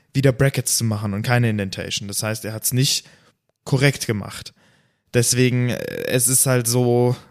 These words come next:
ja, ist ein, ich find, das ist ein ganz lustiges Toy im ersten Moment und ich find's zum Beispiel für Inspiration auch richtig cool, wenn du jetzt sagst, okay, ich brauch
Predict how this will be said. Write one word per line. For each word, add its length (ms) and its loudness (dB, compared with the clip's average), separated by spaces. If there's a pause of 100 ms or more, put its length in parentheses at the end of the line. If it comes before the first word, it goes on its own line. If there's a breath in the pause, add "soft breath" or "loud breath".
(120)
ja, 420 0 (420 loud breath)
ist 180 4
ein, 160 -2
ich 140 6
find, 200 4
das 120 0
ist 140 -2
ein 80 4
ganz 220 2
lustiges 540 -2
Toy 480 2 (360 soft breath)
im 220 2
ersten 420 0
Moment 480 2 (720 loud breath)
und 720 2 (720)
ich 160 0
find's 240 2
zum 80 0
Beispiel 260 2
für 120 0
Inspiration 800 2
auch 240 -4
richtig 300 -6 (120)
cool, 220 -2
wenn 120 -4
du 60 0
jetzt 140 -2
sagst, 260 -2
okay, 360 -2 (1300 soft breath)
ich 180 2
brauch 540 2